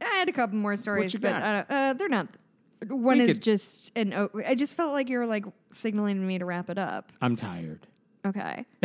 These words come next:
Speaker 1: Okay, well, really quick, I hope you have time for this,
Speaker 2: Yes,
Speaker 1: Hemant.
Speaker 2: yes.
Speaker 1: Uh, in Oak Park, which is near us, it's
Speaker 2: Yeah.
Speaker 1: a near, uh, western suburb of Chicago. Um, uh, Oak, uh, Oak Park and River Forest High Schools have an assembly,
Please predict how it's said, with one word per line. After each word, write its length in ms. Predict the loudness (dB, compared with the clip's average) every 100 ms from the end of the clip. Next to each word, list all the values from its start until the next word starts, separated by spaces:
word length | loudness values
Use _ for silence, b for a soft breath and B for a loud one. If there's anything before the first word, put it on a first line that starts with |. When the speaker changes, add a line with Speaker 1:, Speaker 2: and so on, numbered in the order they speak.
| 2 6
Speaker 1:
Okay, 280 | 8 8 8
well, 140 | 8
really 280 | 8 8 6
quick, 460 | 4 2 2 -2 -2
I 100 | 2
hope 220 | 4 4
you 100 | 2
have 160 | 2 0
time 380 | -2 -4 -2 -4
for 180 | -4 -6
this, 420 | -2 -2 -2 -2
Speaker 2:
Yes, 280 | 2 2 2
Speaker 1:
Hemant. 220 | 0 -2 -2
Speaker 2:
yes. 400 | 0 0 -2 -8 0
Speaker 1:
Uh, 160 | 0 2
in 140 | 0 2
Oak 240 | -2 0
Park, 320 | 0 0 2
which 160 | -2 0
is 280 | -2 -2 -4
near 480 | -2 0 0 0 -2
us, 300 | -2 -4 -2
it's 160 | -2 0
Speaker 2:
Yeah. 180 | -2 -4 -4
Speaker 1:
a 20 |
near, 600 | 0 2 2 0 -2 -2
uh, 200 | -4 -4
western 380 | -6 -6 -6 -6
suburb 340 | -4 -2 -2 -4
of 180 | -6 -8
Chicago. 680 | -12 -6 -4 -2 0 0 -2 B B B -2
Um, 520 | 2 4 2 0 -2 -8 -20 _ _ 0
uh, 120 | 2 2
Oak, 200 | 0 0
uh, 80 | 2
Oak 200 | 4 4
Park 160 | 2 2
and 100 | 0
River 140 | 0
Forest 300 | 0 -2 -2
High 140 | 0 -2
Schools 280 | -2 -4 -2
have 160 | -2
an 100 | -2 -6
assembly, 720 | -6 -6 -4 -4 -2 -2 -6